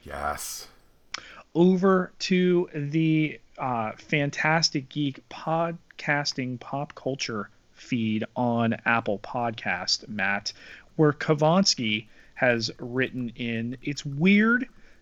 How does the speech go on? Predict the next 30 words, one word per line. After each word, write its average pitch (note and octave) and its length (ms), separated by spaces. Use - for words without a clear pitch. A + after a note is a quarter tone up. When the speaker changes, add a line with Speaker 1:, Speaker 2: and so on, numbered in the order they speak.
Speaker 2:
Uh, B2 500
it C#3+ 160
wouldn't F3+ 320
recommend D#3 640
this C#3+ 160
podcast D#3+ 840
to A#2+ 80
me G#2 380
when C3 280
I've B2+ 280
literally D#3+ 800
followed C3 640
the B2+ 220
other B2 240
ones A2 560
as A2 160
they G#2 140
pop - 340
up. - 220
Search - 400
pop B2+ 300
culture, E3 480
and A#2+ 220
it - 140
wouldn't G3 400
come D#3+ 280
up A2 260
until A2 340
I G#2+ 100
searched - 500